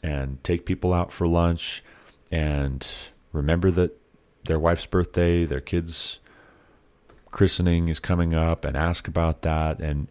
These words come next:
and all of that to create this perception of, "Hey, I'm your friend,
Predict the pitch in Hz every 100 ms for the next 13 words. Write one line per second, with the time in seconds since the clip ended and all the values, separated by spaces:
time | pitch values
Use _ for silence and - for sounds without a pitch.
0 | - 82 87 101 92 92 90 - - 87
1 | 82 - 76 - _ - 73 - 67 -
2 | 80 127 - - - - - 76 78 -
3 | - - - 87 80 85 80 - 73 67